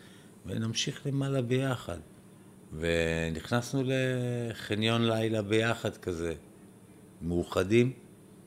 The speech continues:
משחקים עם הרובים, אה, היו להם גם שלושה כלבים,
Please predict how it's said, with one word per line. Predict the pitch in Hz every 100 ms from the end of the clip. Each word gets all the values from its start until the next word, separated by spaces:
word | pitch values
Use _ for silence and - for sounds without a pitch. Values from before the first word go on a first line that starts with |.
| - - - - - -
משחקים | - - - - 95 92
עם | 90
הרובים, | 80 80 80 110 143 131 107 90 82
אה, | 80 78 78 73 80 - - -
היו | 82 90
להם | 95 87
גם | 85
שלושה | - 80 - 90
כלבים, | - 87 82 95 92 90